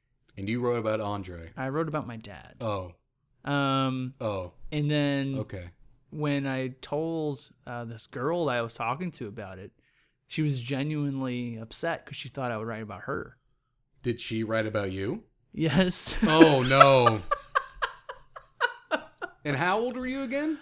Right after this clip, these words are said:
Speaker 2: Um, let's see. I was probably, like, uh, sixth or seventh grade. So,
Speaker 1: Oh, okay.
Speaker 2: you know, that's, like, eleven or twelve, right? Or, like, or even younger than, maybe. I don't know.
Speaker 1: Yeah, no, I think, what, ninth grade is thirteen, fourteen,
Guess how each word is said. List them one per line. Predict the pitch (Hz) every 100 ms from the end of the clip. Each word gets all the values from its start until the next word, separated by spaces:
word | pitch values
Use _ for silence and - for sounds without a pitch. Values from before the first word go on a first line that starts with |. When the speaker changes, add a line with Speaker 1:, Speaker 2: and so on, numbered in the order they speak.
| -
Speaker 2:
Um, | 160 170 170 165 160
let's | 165 -
see. | 135
I | 117
was | 127
probably, | 147 156 139
like, | 113 - -
uh, | 113 110 104 104 98 - -
sixth | - - 143 -
or | 123
seventh | 120 110 110 110
grade. | - 113 110 123
So, | - 123 113 113 120 -
Speaker 1:
Oh, | 143 139
okay. | 131 123
Speaker 2:
you | 123
know, |
that's, | 135
like, | 156
eleven | 147 127 127
or | 117
twelve, | - 127 120
right? | 104 110 123 - _ _ _ _ _
Or, | 135
like, | 127 117
or | 127 143
even | 131 156 202 123
younger | 160 233
than, | 87 -
maybe. | 53 57 123 135
I |
don't | -
know. | - 120
Speaker 1:
Yeah, | - 160 151
no, | 151 143 135
I | 131
think, | 127 - 240 - - -
what, | - 131 -
ninth | 123 113 135 226 -
grade | 165 185 185 170
is | 147 123 117
thirteen, | 147 135 143 120
fourteen, | 120 113 - 98 85